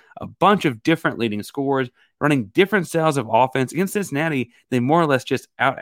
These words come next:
they spread out and out athlete. They didn't even run a whole lot of, uh, you know, one four pick and roll high, anything like that. They just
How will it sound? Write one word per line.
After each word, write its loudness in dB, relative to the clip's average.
they -6
spread -2
out 4
and -8
out 4
athlete. 2
They -2
didn't 0
even -4
run -2
a -2
whole 0
lot 0
of, -8
uh, -4
you -10
know, -6
one 0
four -2
pick -8
and 0
roll -2
high, 2
anything -2
like -6
that. 2
They -2
just 2